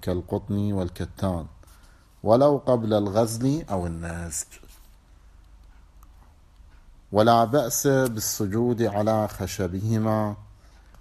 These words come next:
وورقهما"، يعني قلنا هذا لا مأكول ولا ملبوس. "وكذا الخوص والليف"، الخوص اللي هو أوراق السعف، سعف النخل، والليف هذا اللي يحيط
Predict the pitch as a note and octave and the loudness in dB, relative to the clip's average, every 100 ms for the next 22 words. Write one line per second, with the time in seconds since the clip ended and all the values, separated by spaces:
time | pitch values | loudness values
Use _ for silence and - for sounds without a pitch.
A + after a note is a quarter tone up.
0 | - F#2 F2+ F2+ F2+ F2+ G2+ G#2 A2+ A2 | -4 0 0 0 -2 -2 -4 0 0 0
1 | G#2+ G#2 G2+ G2+ - - - - - - | -2 -4 -10 -18 -20 -20 -20 -20 -20 -20
2 | - - - - - - F2 G2 G2 G2 | -20 -20 -20 -20 -16 -6 -4 -2 0 0
3 | G2+ G#2 A#2+ A#2+ A2+ - C3+ C3 F2 D#2+ | 2 4 4 2 -2 -2 0 0 -2 -6
4 | D#2 D2 F2+ - - - - - - - | -10 -10 -12 -14 -18 -20 -20 -20 -20 -20
5 | - - - - - A#2 D3 D#3+ C#3 B2+ | -20 -20 -20 -20 4 4 6 4 4 4
6 | A#2 C#3+ D3 C#3+ C3 A#2+ A2 G#2 G2+ - | 2 0 2 0 2 2 2 0 -4 -10
7 | - C#3 C#3+ C#3 - - - - - - | -2 0 0 -2 -10 -18 -20 -20 -20 -20
8 | - - G#2 G2+ A#2 A2 A2+ A#2+ C3 B2+ | -20 -14 -6 -2 0 0 2 2 2 -2
9 | B2 A2+ - - C3+ A2+ - A#2 - A2 | -6 -8 -10 0 0 0 -8 -8 -8 -8
10 | A2 A#2+ G2 G2 - - _ _ - - | -4 -4 -4 -8 -14 -20 _ _ -20 -20
11 | - - - - - - F2+ G2+ G#2 A#2 | -20 -20 -20 -20 -20 -14 0 2 2 2
12 | C#3+ C#3+ D3+ - G#2+ G2+ G#2+ G#2 G2+ A2+ | 2 0 -2 -6 -2 0 0 -2 -4 -4